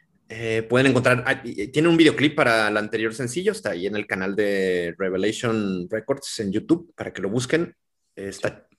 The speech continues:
muy chingona esta banda, que parece que, pues, tienen ahí seguidores, eh, de peso influyentes, ¿no? Creo que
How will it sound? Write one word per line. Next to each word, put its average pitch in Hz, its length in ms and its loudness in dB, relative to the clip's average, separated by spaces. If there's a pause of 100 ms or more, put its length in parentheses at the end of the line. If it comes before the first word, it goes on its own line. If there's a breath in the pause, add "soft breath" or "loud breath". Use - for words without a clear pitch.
muy 135 160 0
chingona 135 540 4
esta 123 160 -2
banda, 147 380 0 (360 soft breath)
que - 80 -18
parece - 320 -4
que, 90 680 -4 (340)
pues, - 180 -10
tienen 104 600 -2 (380)
ahí 92 200 -6
seguidores, 104 1120 -2
eh, 82 760 -8 (220)
de 90 100 -8
peso 117 300 0
influyentes, 101 640 0
¿no? 131 320 -8 (240)
Creo 95 200 -10
que 101 360 -2